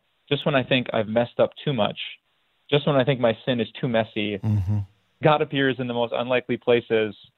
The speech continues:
Speaker 1: And just like Jacob said, "Wow, God was in this place, and I didn't, how, how wonderful is the place where I am, 'cause God is appearing and helping and loving and forgiving a sinner just like me."
Speaker 2: For somebody who feels trapped by dysfunction,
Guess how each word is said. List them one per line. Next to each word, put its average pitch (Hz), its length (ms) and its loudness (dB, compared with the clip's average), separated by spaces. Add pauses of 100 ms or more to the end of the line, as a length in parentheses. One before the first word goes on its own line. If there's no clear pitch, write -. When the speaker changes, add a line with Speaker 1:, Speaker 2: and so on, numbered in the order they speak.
(520)
Speaker 1:
And 113 140 0
just 123 160 0
like 131 120 4
Jacob 143 320 0
said, 101 200 -4
"Wow, 120 240 0
God 113 260 2
was 123 160 -2
in 131 140 -6
this 131 100 -4 (100)
place, 113 300 2
and 117 140 -2
I 110 60 2
didn't, 123 280 -2
how, 123 320 0
how 127 80 2
wonderful 135 560 2
is 113 160 -2
the 117 80 2
place 113 300 2
where 110 140 4
I 107 120 4
am, 107 320 -2 (540)
'cause 117 160 0
God 113 200 4
is 107 120 2
appearing 110 480 0
and 98 100 -10
helping 107 400 2
and 104 140 -6
loving 107 380 2
and 110 100 -10
forgiving 104 520 0
a 110 180 -6
sinner 107 200 0
just 104 220 -4
like 110 160 0
me." - 180 -8 (720)
Speaker 2:
For - 80 -2
somebody 190 300 4
who 139 140 2
feels 139 260 0
trapped - 540 2
by 120 200 2
dysfunction, 107 760 -2